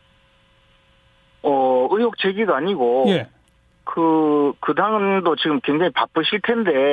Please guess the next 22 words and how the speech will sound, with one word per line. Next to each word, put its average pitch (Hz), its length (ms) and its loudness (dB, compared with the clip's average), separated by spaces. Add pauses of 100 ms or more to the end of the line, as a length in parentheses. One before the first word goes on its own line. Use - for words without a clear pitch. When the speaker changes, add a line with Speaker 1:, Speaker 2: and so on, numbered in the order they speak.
Speaker 2:
네. 139 420 0 (360)
Speaker 1:
어, 127 300 0 (120)
새로 185 200 0
신설된 185 680 -2
당의 143 680 0 (380)
그 - 140 -2 (100)
지방 196 260 0
사무실 208 480 -2
위치까지 151 680 -2
찾아보는 165 480 -2
거 151 60 -2 (100)
보니까 151 560 -2
Speaker 2:
예, 160 40 0 (220)
예. 123 40 -2
Speaker 1:
관심이 165 320 -2
많으신 165 500 -2
것 139 80 0
같아요. 113 480 -2
Speaker 2:
예, 156 140 0
Speaker 1:
근데 139 540 0
Speaker 2:
예, 139 40 -2
예. 135 300 -2